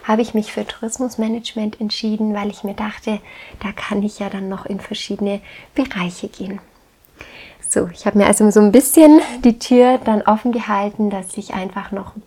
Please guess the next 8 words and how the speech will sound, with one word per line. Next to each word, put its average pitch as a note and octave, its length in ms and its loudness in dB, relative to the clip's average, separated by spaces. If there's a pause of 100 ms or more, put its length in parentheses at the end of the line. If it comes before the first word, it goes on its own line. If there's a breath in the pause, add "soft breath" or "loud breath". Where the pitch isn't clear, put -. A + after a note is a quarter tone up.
(120)
mehr A3 320 0
herausfinden A3 720 -4
kann, A3 240 -6
was G#3+ 180 -8
zu - 120 -8
mir G#3 120 -2
passt, - 380 -6 (500 loud breath)
und G#3 600 -2